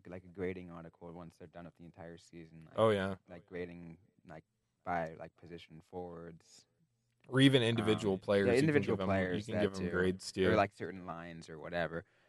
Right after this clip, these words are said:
Speaker 1: Um, anyways, though, um, I just say because since all, since what we know mostly, since we do cover the Roadrunners, it's,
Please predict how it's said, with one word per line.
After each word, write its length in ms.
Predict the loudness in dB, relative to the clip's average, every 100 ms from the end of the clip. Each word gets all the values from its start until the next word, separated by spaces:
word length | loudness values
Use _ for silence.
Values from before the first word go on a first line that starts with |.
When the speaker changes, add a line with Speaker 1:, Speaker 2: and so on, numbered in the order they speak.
| _
Speaker 1:
Um, 400 | 4 8 8 6 2 _ _ _
anyways, 460 | 10 12 12 10 12
though, 320 | 12 12 10 4
um, 540 | 2 6 6 6 4 0 -10 _ 4
I 140 | 8 10
just 200 | 8 8
say 280 | 8 8 6 -4 _
because 640 | -8 0 4 4 2 -8 -20
since 320 | -8 -6 -2
all, 240 | 2 2 -2
since 320 | -8 -8 -4
what 160 | 0 2
we 120 | 2
know 160 | 0 0
mostly, 720 | 0 -2 -2 -6 -12 -10 -10
since 240 | -10 -14
we 80 | -8
do 160 | -4 -4
cover 180 | -4
the 120 | -4 0
Roadrunners, 420 | 0 0 -4 -8
it's, 180 | -12